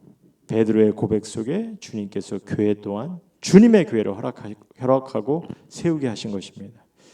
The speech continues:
그러니 우리 한마음교회 성도님 모두가 정말 이제 주님을 향한 진실된 그런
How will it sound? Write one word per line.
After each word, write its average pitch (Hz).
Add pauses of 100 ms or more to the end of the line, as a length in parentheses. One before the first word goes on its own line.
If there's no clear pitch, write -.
(300)
그러니 123
우리 120
한마음교회 170
성도님 143
모두가 113
정말 107 (1080)
이제 117
주님을 202
향한 170
진실된 156
그런 131